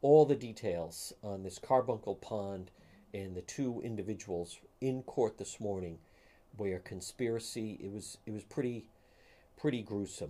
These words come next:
But the big local, the big, not local story, but George Santos,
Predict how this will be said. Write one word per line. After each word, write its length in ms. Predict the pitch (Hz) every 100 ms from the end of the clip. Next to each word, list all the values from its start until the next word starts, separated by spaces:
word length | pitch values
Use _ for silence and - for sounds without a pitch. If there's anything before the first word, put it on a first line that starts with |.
| 76
But 300 | 104 95 -
the 80 | 113
big 380 | - 156 160 147
local, 340 | 127 117 104
the 140 | 117
big, 160 | 170 135
not 200 | 120 98
local 280 | 101 - 104
story, 240 | - 87
but 120 | 92
George 300 | - 127 127
Santos, 560 | 127 120 104 - 82